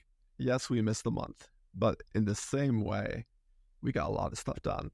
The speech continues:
We, we, we moved forward. And I think that when, when we talk about podcasting, it's, it's easy for us to get caught up in, well, we have to stay consistent because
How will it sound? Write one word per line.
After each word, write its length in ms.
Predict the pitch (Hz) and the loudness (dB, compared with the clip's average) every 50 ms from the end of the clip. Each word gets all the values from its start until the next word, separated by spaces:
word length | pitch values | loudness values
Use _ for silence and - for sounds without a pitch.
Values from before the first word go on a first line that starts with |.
| _ - | _ -4
We, 160 | - 120 110 - | -2 -2 0 2
we, 220 | 120 123 127 123 | 4 4 4 4
we 240 | 95 107 107 110 113 | 4 2 2 2 2
moved 360 | 113 107 104 104 110 107 - | 2 2 2 2 2 2 0
forward. 640 | - - 120 - - - - - 82 - - - - _ _ _ _ _ _ - | -4 -6 -4 -4 -2 -2 -2 -2 -2 -2 -4 -6 -10 _ _ _ _ _ _ -6
And 100 | - 107 | -4 -2
I 20 | |
think 200 | - - 156 147 | 0 0 -2 -2
that 100 | - - | -2 0
when, 140 | 123 113 104 | 0 0 2
when 160 | 95 101 104 | 2 2 0
we 60 | 104 107 | 0 -2
talk 240 | - 104 101 - - | -2 -2 -2 0 -2
about 160 | 98 - - | -2 -2 -2
podcasting, 680 | - 92 95 - - - 98 - - - - 95 95 - - | -2 -2 -2 -2 0 -2 -2 -2 -2 -4 -4 -2 -2 -2 -4
it's, 200 | - - - - - | -4 -4 -4 -6 -8
it's 160 | - - - - | -8 -8 -6 -2
easy 280 | - 117 113 - - - | -2 0 0 0 -2 -2
for 240 | - - - - | -2 -2 -2 -2
us 200 | - - - - | -2 -4 -4 -6
to 140 | - - - - | -4 -4 -4 -2
get 180 | - 65 - | -2 -4 -4
caught 220 | - - - - 50 | -4 -4 -4 -4 -4
up 180 | 50 50 - - | -4 -6 -6 -6
in, 280 | - - - - - - - | -4 -4 -2 -2 -2 -4 -4
well, 160 | - - 52 | -4 -2 -2
we 120 | 50 50 - | 0 0 0
have 100 | - - | 0 -2
to 100 | - - | -2 -4
stay 160 | - - - | -2 -4 -2
consistent 640 | - - - - - - - - - - 120 - 85 90 | -2 -2 -4 -2 -2 -2 -2 -2 -2 -2 -2 -2 0 0
because 200 | 98 101 - | -2 -2 -2